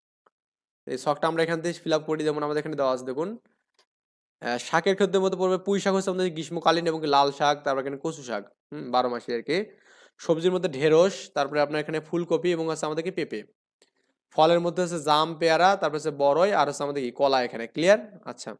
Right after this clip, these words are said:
এরপরে আমাদের এখানে পরবর্তীতে আরেকটা মনে হয় কাজ আছে এখানে দেখুন। ডাবের পানি, বাড়িতে তৈরি লেবুর শরবত,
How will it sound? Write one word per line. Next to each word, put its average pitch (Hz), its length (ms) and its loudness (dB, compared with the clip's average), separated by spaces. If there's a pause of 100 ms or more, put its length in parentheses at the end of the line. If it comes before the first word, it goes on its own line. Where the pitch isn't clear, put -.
(1800)
এরপরে 190 400 0
আমাদের 175 280 2
এখানে 185 200 -4
পরবর্তীতে 170 480 0
আরেকটা 156 320 2
মনে 165 140 -2
হয় 170 60 0
কাজ 147 200 2
আছে 139 180 -4
এখানে 147 180 -6
দেখুন। 139 220 -6 (1160)
ডাবের 151 440 6
পানি, 175 280 2 (840)
বাড়িতে 151 460 2
তৈরি 170 280 0
লেবুর 165 340 2
শরবত, 165 440 2